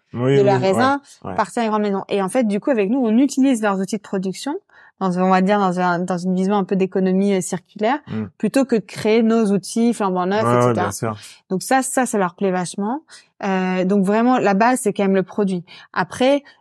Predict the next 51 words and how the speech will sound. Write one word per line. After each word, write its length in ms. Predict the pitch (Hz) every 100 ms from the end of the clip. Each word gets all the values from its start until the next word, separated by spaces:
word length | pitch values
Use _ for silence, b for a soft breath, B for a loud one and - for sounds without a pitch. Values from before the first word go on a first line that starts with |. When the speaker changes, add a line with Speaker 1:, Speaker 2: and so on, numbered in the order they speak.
| -
Speaker 2:
euh, 220 | 196 190
quand 140 | - 214
je 60 |
te 80 | -
dis 100 | 214
on 80 | 240
a 220 | 208 -
moins 220 | 202 214
investi 220 | 226 214 233
en 40 |
marketing 380 | 214 - 214 220
au 60 | 202
début, 240 | 196 233
c'est 160 | 262 208
juste 160 | 226
dans 80 | -
la 100 | 185
communication, 720 | 180 - 233 226 220 220 -
tu 120 | 185 185
vois, 20 |
on 40 |
n'a 140 | 180 131
pas 100 | -
Speaker 1:
Mm. 60 | 127
Speaker 2:
fait, 180 | 226 226
euh, 120 | 196
Speaker 1:
Ouais, 360 | 131 127 123 220
ouais. 160 | 202 196
Speaker 2:
euh, 20 |
de 60 |
la 100 | 180
pub, 500 | 170 208 240 247 240 208
euh, 120 | 190
du 60 | 180
sponsoring, 540 | - 202 196 185 208
Speaker 1:
Vous 60 | -
avez 80 | -
le 40 |
droit 100 | -
Speaker 2:
des 40 | 208
Speaker 1:
de 20 |
faire 160 | 202 151
des 120 | 143
Speaker 2:
influenceurs. 320 | 170 208 131
Speaker 1:
ads ? 0 | 110
Non, 180 | 104 92
vous 80 |
n'avez 100 | 92
pas 100 | 87 117
le 60 |
droit. 220 | 147 135